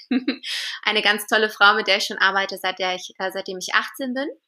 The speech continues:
Die Christa Marie Münchow, die kann ich sehr empfehlen. Und, ähm,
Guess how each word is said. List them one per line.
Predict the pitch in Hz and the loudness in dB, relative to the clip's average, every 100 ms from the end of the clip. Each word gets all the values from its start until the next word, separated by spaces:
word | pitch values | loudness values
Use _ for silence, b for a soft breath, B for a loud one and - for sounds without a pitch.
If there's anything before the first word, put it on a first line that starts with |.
| _ _ | _ _
Die | 214 | -8
Christa | 208 226 220 202 | -4 -6 -4 -2
Marie | 196 202 | -2 -4
Münchow, | 196 208 277 311 240 | -4 -2 -2 -2 -2
die | 202 | -2
kann | 208 | -4
ich | 196 - | -6 -4
sehr | 208 214 | -2 0
empfehlen. | 226 - 214 208 208 B B B B B _ | -2 -4 -4 -4 -6 B B B B B _
Und, | 226 233 233 226 - - - | 4 6 4 0 -4 -6 0
ähm, | 214 214 214 220 214 | 4 6 6 4 -4